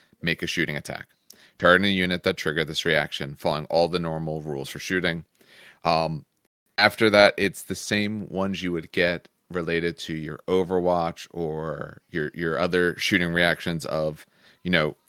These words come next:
can't use any weapons indirectly, including barrage. Um, vehicles are only defensive weapons. Templates have to be within eight inches to u-, and they use Wall of Death.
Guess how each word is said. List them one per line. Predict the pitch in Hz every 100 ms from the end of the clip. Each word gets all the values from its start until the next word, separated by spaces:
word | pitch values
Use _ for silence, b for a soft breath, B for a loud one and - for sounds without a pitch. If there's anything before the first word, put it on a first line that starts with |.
| -
can't | 110 101 - -
use | 95 85 -
any | 87 85 82 82
weapons | 82 82 85 76
indirectly, | 76 69 73 117 120 - 120 110 110 -
including | - 82 -
barrage. | - - 98 107 101 98 98 - b b b
Um, | 85 82 80 76 78 73 _ _ -
vehicles | 92 80 98 98 107 95
are | 80
only | 85 73
defensive | - 104 101 - 90
weapons. | 95 - 95 92 90 - b b b
Templates | - 117 95 101 101
have | 101 87
to | 90
be |
within | 87 80 78
eight | 85 85
inches | 87 - 87
to | -
u-, | 82 -
and | 82
they | 76
use | 76 76
Wall | 62 57
of | -
Death. | 104 104 98 92 -